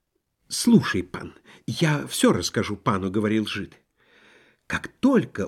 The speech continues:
услышал я шум и увидел, что проходят в городские ворота, я схватил на всякий случай с собой нитку жемчуга, потому что в городе есть красавицы и дворянки,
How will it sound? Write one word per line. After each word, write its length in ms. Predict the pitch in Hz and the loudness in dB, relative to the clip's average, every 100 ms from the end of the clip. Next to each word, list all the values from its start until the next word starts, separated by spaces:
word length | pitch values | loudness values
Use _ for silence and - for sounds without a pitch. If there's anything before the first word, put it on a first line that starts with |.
| - | -6
услышал 540 | 101 - 262 - - | -8 -2 -2 -2 -4
я 140 | 78 78 | -6 -6
шум 460 | - - 254 160 | -6 -2 -2 0
и 40 | 104 | -2
увидел, 540 | 95 87 208 220 117 | -2 -2 0 0 -2
что 560 | - - - 80 64 - - | -4 -14 -12 -12 -12 -14 -10
проходят 600 | 76 - 208 214 107 - | -10 2 2 2 -2 -8
в 80 | |
городские 600 | - 92 - - - 233 | -10 -10 -10 -6 0 0
ворота, 540 | 90 123 240 320 - - _ _ - - _ _ _ | 0 0 0 0 -4 -14 _ _ -20 -20 _ _ _
я 260 | - 202 240 | 2 4 4
схватил 480 | - 233 214 254 | 0 -2 0 0
на 120 | 226 196 | 0 0
всякий 360 | - 233 233 | 0 0 0
случай 380 | - 240 226 220 | -4 -2 -2 -2
с 80 | - | -2
собой 340 | - 202 262 | -2 0 0
нитку 380 | 262 277 - 277 | 0 -2 0 0
жемчуга, 600 | 247 285 214 123 113 92 | 2 0 0 -2 -4 -4
потому 320 | - - 113 | -6 -6 -6
что 160 | 127 117 | -2 -4
в 80 | 80 | 0
городе 340 | 143 175 131 | 0 0 0
есть 420 | 123 165 180 - | 0 0 -2 -6
красавицы 840 | - 127 127 - 190 247 226 - 180 | -4 -2 -2 0 0 0 -2 -4 0
и 80 | 120 | 2
дворянки, 720 | 127 131 151 269 254 - | 4 4 4 2 0 -2